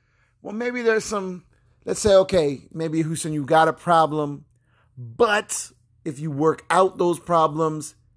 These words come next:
here's some positive for you. So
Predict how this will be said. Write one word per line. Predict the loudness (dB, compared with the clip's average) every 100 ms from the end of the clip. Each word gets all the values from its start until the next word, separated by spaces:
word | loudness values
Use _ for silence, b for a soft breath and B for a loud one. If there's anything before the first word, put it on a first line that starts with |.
| _ _ _ _ _ _ _ _ _ _
here's | 2 2
some | 2 -4
positive | -4 -4 -6 -14
for | -16 -16 -16
you. | -20 _ _
So | -8 -6 -6